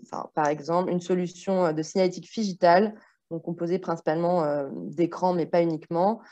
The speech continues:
euh, qu'il va falloir utiliser, bien sûr, à, à bon escient et à positionner intelligemment dans le bâtiment. Et enfin, le petit plus, ça va être d'associer ces systèmes de gestion de l'espace de travail à une charte d'usage des espaces,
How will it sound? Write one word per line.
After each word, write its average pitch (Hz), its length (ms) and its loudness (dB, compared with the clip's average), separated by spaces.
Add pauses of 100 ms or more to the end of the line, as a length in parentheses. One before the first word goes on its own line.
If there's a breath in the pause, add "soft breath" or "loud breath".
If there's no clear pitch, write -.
(320 loud breath)
euh, 143 920 -2
qu'il - 180 0
va 156 60 4
falloir 170 320 6
utiliser, 170 360 -4
bien 165 140 2
sûr, 170 200 0
à, 151 80 6 (120)
à 165 60 2
bon 170 180 2
escient 190 600 0
et 170 100 4
à 156 60 6
positionner 170 720 -4
intelligemment 170 640 0
dans 175 140 2
le 175 60 0
bâtiment. 160 440 -2 (580 soft breath)
Et 175 80 0
enfin, 170 340 4
le 202 100 6
petit - 160 -10
plus, 202 220 -4
ça 214 120 4
va 175 40 10
être 170 60 2
d'associer 175 380 2
ces 175 140 -8
systèmes 196 360 0
de 185 80 2
gestion 175 280 -2
de 180 60 -2
l'espace 165 280 0
de 156 60 -2
travail 170 480 2
à 165 100 2
une 170 80 0
charte - 640 -2
d'usage 185 360 4
des 185 180 0
espaces, 170 560 2